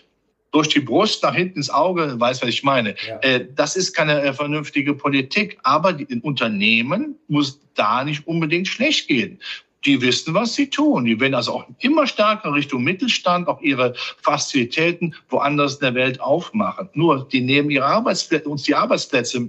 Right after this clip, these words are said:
Speaker 1: mit und unser Wirtschaftsstandort geht immer tiefer in die Binsen. Und das kann es eben nicht sein. Aus dem Grund habe ich jetzt keine Probleme, auch mal ein deutsches, ein europäisches Unternehmen anzufassen, wenn man,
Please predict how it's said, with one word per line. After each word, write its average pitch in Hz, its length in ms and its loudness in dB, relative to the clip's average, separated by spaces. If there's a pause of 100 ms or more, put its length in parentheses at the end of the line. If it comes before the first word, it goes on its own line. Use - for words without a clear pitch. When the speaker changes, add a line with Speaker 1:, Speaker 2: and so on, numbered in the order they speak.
(140)
Speaker 1:
mit 160 340 0 (320)
und - 360 -4
unser 127 300 0
Wirtschaftsstandort 151 1080 0
geht 131 400 -2 (640)
immer 226 520 2
tiefer 147 600 0
in 117 280 0
die 139 120 2
Binsen. 131 520 -2 (300)
Und 127 100 0
das 131 220 2
kann 131 140 2
es 139 120 -2
eben 143 160 2
nicht 147 180 0
sein. 156 220 -2
Aus 110 140 -4
dem 135 200 0
Grund 156 300 -2
habe 139 180 -2
ich - 120 0
jetzt - 200 -10
keine 131 220 0
Probleme, 156 600 0 (260)
auch 127 240 0
mal 120 140 2
ein 117 80 0
deutsches, 139 340 0
ein 123 80 -2
europäisches 117 480 -2
Unternehmen 123 460 0
anzufassen, 151 760 0 (220)
wenn 135 100 0
man, 117 240 4